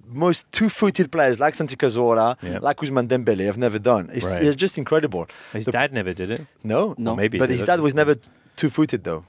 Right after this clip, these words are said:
Speaker 2: Right.
Speaker 1: His dad was purely left-footed. He has two feet, like, as in he's good with, you know, right and left.
Speaker 2: Yes.
Speaker 1: The shame for him, though, is that the game was abandoned in the eighty-eighth minute in, uh, St. Truden because of, uh, fans'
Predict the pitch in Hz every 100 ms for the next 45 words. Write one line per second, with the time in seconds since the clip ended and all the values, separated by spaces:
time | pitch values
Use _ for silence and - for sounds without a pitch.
0 | - 95 92 135 127 110 - 131 117 110
1 | - 127 - 87 - 123 135 123 120 110
2 | - 123 - 120 104 - - 110 110 117
3 | 113 120 104 131 110 113 - - 113 92
4 | 117 113 117 113 - - 101 - - -
5 | - 123 - 220 202 165 143 214 143 120
6 | 127 143 131 113 139 120 117 151 170 147
7 | 127 - - - 127 160 160 113 120 135
8 | - 113 113 135 131 143 151 156 117 101
9 | - - - _ - 123 127 123 117 117
10 | 120 120 - 120 165 151 117 107 120 -
11 | 139 139 139 120 120 113 - - 117 113
12 | 113 - 139 131 135 127 - - -